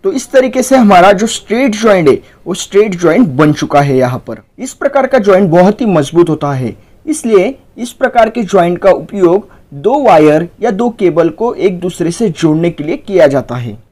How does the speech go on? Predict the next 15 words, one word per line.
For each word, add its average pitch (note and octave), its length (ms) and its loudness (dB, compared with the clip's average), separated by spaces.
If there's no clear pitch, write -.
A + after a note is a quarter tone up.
तो D#3 100 -6
next F#3+ 380 0
हमें G#3+ 200 4
देखना E3 320 2
है G#3 220 2
married C#3 500 4
joint। G#2+ 340 -2
तो C3+ 80 -8
married C3 380 -2
joint F#3 300 2
बनाने F3+ 340 4
के G#3+ 120 -6
लिए F3+ 340 0
wire D3 340 4
का F3+ 180 4